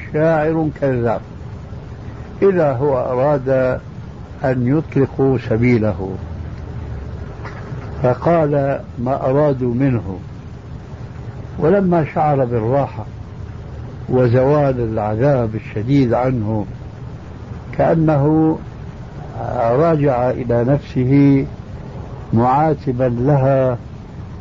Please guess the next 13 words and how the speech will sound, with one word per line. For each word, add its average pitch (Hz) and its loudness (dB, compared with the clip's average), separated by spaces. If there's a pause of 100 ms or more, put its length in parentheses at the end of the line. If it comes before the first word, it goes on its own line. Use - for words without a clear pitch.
(460)
كيف 175 4
أن 147 2
نفسه 160 2 (760)
طاوعته 170 2 (640)
على 139 4
أن 170 2
يصف 175 2
النبي 156 4
صلى 135 -2
الله 139 2
عليه 135 4
وآله 131 2
وسلم 151 2